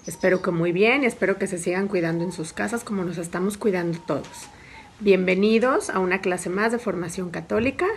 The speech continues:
Yo soy Miss Loren, estoy muy contenta de verlos, aunque sea por medio de estos videos. Pues listos, vamos a comenzar.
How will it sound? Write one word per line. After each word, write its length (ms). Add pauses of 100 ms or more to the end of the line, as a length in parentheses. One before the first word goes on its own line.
(320)
Yo 100
soy 160
Miss 220
Loren, 280
estoy 220
muy 140
contenta 560 (320)
de 100
verlos, 300
aunque 180
sea 260
por 140
medio 240
de 80
estos 300
videos. 420 (640)
Pues 200
listos, 380
vamos 280
a 100
comenzar. 480